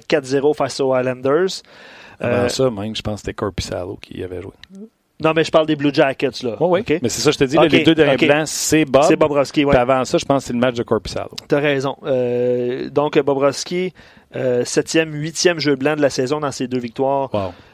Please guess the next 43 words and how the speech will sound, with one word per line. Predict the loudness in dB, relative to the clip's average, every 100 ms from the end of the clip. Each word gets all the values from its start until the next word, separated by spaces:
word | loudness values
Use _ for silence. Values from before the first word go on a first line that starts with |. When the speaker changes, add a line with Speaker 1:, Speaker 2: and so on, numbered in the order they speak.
| _
Speaker 1:
Euh, | -8 -6 -8
c'est, | -4 -4 -4
c'est | -6
quand | -6
même | -4
impressionnant. | -6 -6 -6 -6 -4 -4
Depuis | -4 -4
le | -6
premier | -4 -4 -2
février, | -2 0 0
sa | 0 -2
fiche | -4 -2
est |
de | -4
quatorze | 0 -2 2 2 4 2 -2 -8
victoires, | -6 -2 -2
sept | -2 -2 0
défaites, | -4 -2 -4 -2
moyenne | -6 -4 -4
de |
but | 0 2
alloué | 2 0
de | 0 -2
un | -4 -2
point | -2 -2
quatre-vingt-dix-huit, | -4 -4 -4 -4 -6 -4 -2 -2 _ -20 -20 _
pourcentage | -8 -6 -2 0 0
d'arrêt | 0 0
de | -2
neuf | -2 -4
cent | -2 -6 -4
trente. | -6 -6 -8
C'est | -14 -14
quand | -10 -8
même, | -8 -6 -6
euh, | -6 -8 -8 -8 -10 -12 -12 -14 -12
un |
duel | -2 -2
intéressant. | 0 -2 -2 -6
Price | 0 0 0
a | -6
d'excellentes | -4 -6 -8
statistiques | -6 -8 -6 -10